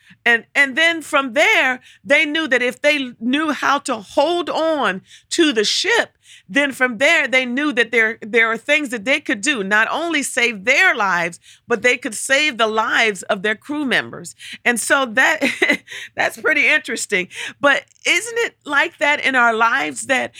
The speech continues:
that when we're able to hold fast to the word of God, hold fast to the principles of God, hold fast to,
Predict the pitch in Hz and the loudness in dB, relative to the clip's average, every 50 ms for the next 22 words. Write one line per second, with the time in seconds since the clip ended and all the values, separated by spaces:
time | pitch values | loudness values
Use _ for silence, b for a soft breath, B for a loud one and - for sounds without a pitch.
0 | B B B B - 254 240 240 214 220 233 254 254 254 269 339 415 392 - - | B B B B 0 2 2 2 0 -2 -4 -4 -4 -2 0 2 2 2 0 0
1 | - 339 349 359 339 311 302 - - - 269 - 175 - _ - - - - 294 | 0 0 0 0 -2 -4 -6 -6 -4 -6 -6 -6 -8 -12 _ -18 -16 -2 2 4
2 | 294 330 370 370 381 403 403 392 - - - - - 262 277 269 254 226 175 170 | 4 4 4 4 4 4 2 0 -2 -10 -18 -2 2 2 4 4 4 2 0 -2
3 | 175 - b b b b b - - 262 214 214 196 190 185 202 233 254 254 254 | -4 -10 b b b b b -6 -2 0 2 2 2 2 2 4 4 4 2 0
4 | 247 214 240 202 170 151 143 156 b b b b b b _ - - - 339 349 | -2 0 2 2 2 2 0 -4 b b b b b b _ -4 2 4 6 6
5 | 370 370 359 359 359 392 - _ - - - - 247 240 220 202 180 190 - - | 6 4 0 -2 -4 -6 -6 _ -18 -20 -4 -2 0 2 2 0 0 -2 -6 -6
6 | - 262 220 208 202 - _ _ - 330 370 - - 302 233 233 208 - - 180 | -6 -2 -2 -2 -2 -4 _ _ -2 -2 -2 -2 -6 -6 -4 -4 -6 -6 -6 -8
7 | 160 - 175 160 139 147 147 B B B B B B B - - 349 370 381 381 | -2 0 0 0 0 -2 -6 B B B B B B B 2 4 6 6 6 6
8 | 381 370 392 381 - - - 277 247 214 196 185 185 - - - - 277 240 233 | 4 2 0 -2 -4 0 2 4 4 4 2 0 -2 -6 -6 -4 -2 -2 -2 -2